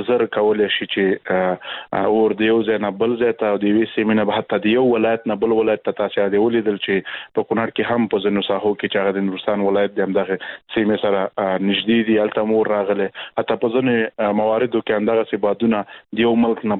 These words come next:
بل ملک ته هم کولی شي اور انتقال کړي، چې دا ډېره زیاته د خواشینۍ خبره ده.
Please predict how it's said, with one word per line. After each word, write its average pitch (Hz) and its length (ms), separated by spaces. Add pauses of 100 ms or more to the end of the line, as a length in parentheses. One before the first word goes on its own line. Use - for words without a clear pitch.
بل 120 180
ملک 107 240
ته 104 80
هم 117 240
کولی 101 380
شي 90 120 (440)
اور 107 500
انتقال 107 480
کړي، 107 160 (400)
چې - 60 (100)
دا 107 140
ډېره 107 500
زیاته 101 720
د 98 140
خواشینۍ 110 560
خبره 113 400
ده. 101 100